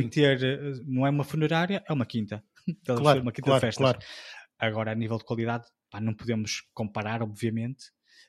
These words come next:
Speaker 2: eh, porque tenho, eu tenho a noção que não tem a qualidade que poderia ter. Uma das coisas que mais me comichão fez, eh, foi a parte técnica dos atores.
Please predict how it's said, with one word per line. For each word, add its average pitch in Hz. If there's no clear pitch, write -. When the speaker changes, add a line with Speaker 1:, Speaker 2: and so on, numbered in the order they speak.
Speaker 2:
eh, 117
porque 123
tenho, 110
eu 117
tenho 104
a -
noção 110
que 113
não 110
tem 113
a 104
qualidade 117
que -
poderia 120
ter. 104
Uma 170
das 160
coisas 160
que -
mais 147
me 135
comichão 135
fez, 104
eh, 131
foi 156
a -
parte -
técnica 156
dos 135
atores. 139